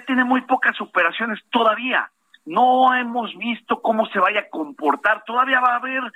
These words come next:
mayores, este, observaciones, así te lo tengo que decir, tal cual. Un día que, el día que se empiecen a incrementar los vuelos entre el, el, el aeropuerto de Santa Lucía y, y si eventualmente empiezan a mandar vuelos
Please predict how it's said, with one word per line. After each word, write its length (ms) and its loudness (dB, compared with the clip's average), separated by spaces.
mayores, 500 -2
este, 280 -4
observaciones, 760 -2
así 200 -16
te 120 -2
lo 100 0
tengo 200 -2
que 160 0
decir, 280 -8
tal 240 0
cual. 180 0
Un 140 -10
día 180 -2
que, 160 -6
el 140 2
día 120 0
que 140 -16
se 100 -8
empiecen 400 -2
a 60 2
incrementar 480 0
los 160 -8
vuelos 300 0
entre 260 -2
el, 340 -2
el, 540 -2
el 140 0
aeropuerto 680 -2
de 640 -6
Santa 280 -2
Lucía 440 -2
y, 480 -8
y 100 -8
si 80 0
eventualmente 720 0
empiezan 540 -2
a 40 2
mandar 320 0
vuelos 460 -2